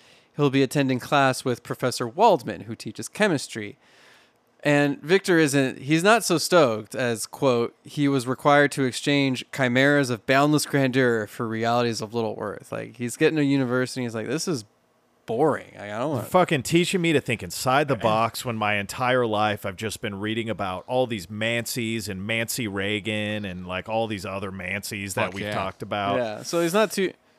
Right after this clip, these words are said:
Speaker 3: Sid and
Speaker 1: Yeah,
Speaker 3: Mancy.
Speaker 1: he's, he's, he's bummed. But then he meets Waldman, and he's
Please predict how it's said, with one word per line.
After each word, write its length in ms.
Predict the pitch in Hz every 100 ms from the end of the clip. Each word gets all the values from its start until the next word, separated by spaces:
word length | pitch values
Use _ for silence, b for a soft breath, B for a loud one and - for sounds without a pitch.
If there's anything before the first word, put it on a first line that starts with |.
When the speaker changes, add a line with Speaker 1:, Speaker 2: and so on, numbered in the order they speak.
| b b b
Speaker 3:
Sid 320 | - - 190
and 120 | 170 160
Speaker 1:
Yeah, 200 | 160 160
Speaker 3:
Mancy. 220 | - 180 175
Speaker 1:
he's, 140 | -
he's, 260 | 147 131 - -
he's 160 | 135
bummed. 420 | 113 127 98 - -
But 180 | 147 147
then 140 | 185
he 180 | 196 202
meets 320 | 190 170 151
Waldman, 800 | 139 180 262 160 123 113 113 117 -
and 340 | 123 117 117
he's 180 | 117 110